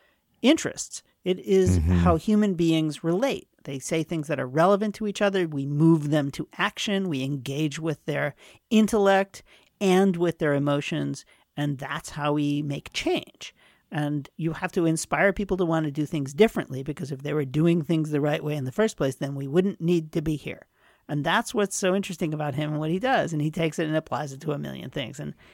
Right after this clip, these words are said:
Speaker 1: Andy Goodman is just a, he's an amazing guy. I love him.
Speaker 2: So if you're a program officer sitting in a particular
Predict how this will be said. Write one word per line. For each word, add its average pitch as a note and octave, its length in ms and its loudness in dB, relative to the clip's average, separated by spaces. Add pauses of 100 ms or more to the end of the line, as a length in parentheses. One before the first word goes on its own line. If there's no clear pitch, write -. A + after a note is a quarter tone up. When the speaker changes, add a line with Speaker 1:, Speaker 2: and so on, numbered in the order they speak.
(140)
Speaker 1:
Andy D3+ 220 -8
Goodman G3 280 -10
is E3+ 160 -8
just F#3 220 -10
a, A3 260 0
he's B3+ 220 -4
an C#4 80 -2
amazing D4 240 -4
guy. C#4 240 -6 (120)
I F#3 80 -8
love G3 200 -4
him. - 140 -10 (840)
Speaker 2:
So D3 220 2
if B2 120 0
you're D3 180 4
a G3+ 40 0
program C3+ 400 2
officer G2+ 440 2
sitting G2+ 380 4
in F#2+ 140 6
a F#2 120 4
particular F2+ 720 2